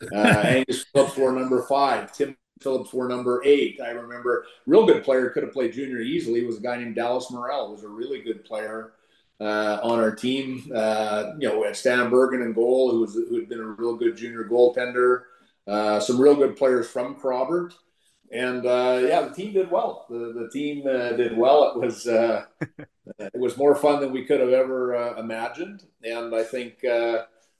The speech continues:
Speaker 1: I think the people really, uh, you know, appreciated the team, uh, in Kerrobert.
Speaker 2: How does, uh, how does North Battleford come about?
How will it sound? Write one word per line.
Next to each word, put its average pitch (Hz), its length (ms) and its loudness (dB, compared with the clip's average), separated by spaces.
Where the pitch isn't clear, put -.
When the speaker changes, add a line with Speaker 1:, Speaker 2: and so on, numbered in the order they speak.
Speaker 1:
I - 20 -8
think 117 160 -4
the 110 60 -14
people 120 320 -2
really, 123 540 6
uh, 113 140 4
you 113 280 -4
know, 107 80 -4
appreciated 113 540 -2
the 101 60 -14
team, 131 520 -8
uh, 104 160 -4
in 110 140 -6
Kerrobert. - 380 2
Speaker 2:
How 165 160 4
does, 175 320 -4
uh, 156 380 4
how 139 200 -2
does 185 160 -4
North 170 200 0
Battleford 165 560 2
come 110 160 -2
about? 92 300 -4